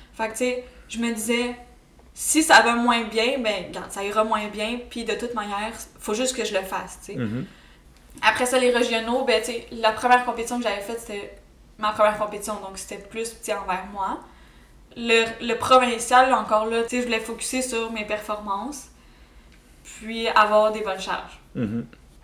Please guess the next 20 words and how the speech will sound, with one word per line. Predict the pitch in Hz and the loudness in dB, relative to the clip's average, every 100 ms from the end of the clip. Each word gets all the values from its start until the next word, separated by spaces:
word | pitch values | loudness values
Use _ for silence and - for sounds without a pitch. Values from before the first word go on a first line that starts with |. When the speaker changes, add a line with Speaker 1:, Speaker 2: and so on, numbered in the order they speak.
| - | 0
Speaker 1:
Mais | 226 | 4
après | 220 240 | 4 2
ça, | 240 311 | 0 4
quand | 262 | 4
t'arrives | 240 220 233 | 4 0 -2
au | 233 | -4
national, | 208 214 214 196 208 302 339 - - - - - - | -4 -4 -6 -2 -2 -2 -6 -12 -20 -20 -20 -20 -20
c'est | - - 247 | -14 0 2
une | 247 | 4
compétition | 247 254 262 294 277 | 4 4 4 2 0
qui, | - 240 240 240 233 | -8 -4 -4 -4 -8
qui, | - 226 220 | -12 -14 -14
qui, | 214 208 | -16 -16
qui | - | -12
vaut | 220 269 | 2 2
pour | 277 247 - | 4 0 0
autre | 220 214 | -4 -4
chose, | 226 214 185 - | -4 -4 -6 -12
tu | - | -10
sais, | 208 | -10